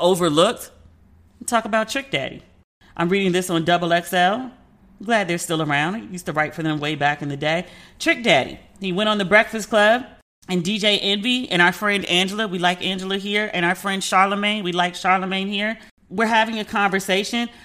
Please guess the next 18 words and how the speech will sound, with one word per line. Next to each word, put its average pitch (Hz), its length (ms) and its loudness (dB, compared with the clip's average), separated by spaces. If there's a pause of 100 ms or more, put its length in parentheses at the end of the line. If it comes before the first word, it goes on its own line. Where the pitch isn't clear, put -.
(140)
about 208 400 4
Will 302 280 0
Smith's 214 640 -2 (960)
delayed 202 580 2
reaction 196 840 -2 (340)
to 240 120 -4
Chris 190 360 -4
Rock's 160 340 2
joke, 190 400 0
'cause 160 140 -4
people 190 300 -2
are 180 80 0
still 208 340 2
talking 202 540 0 (320)
about 175 300 2
that 160 220 -2
damn 160 260 2
slap. 190 420 4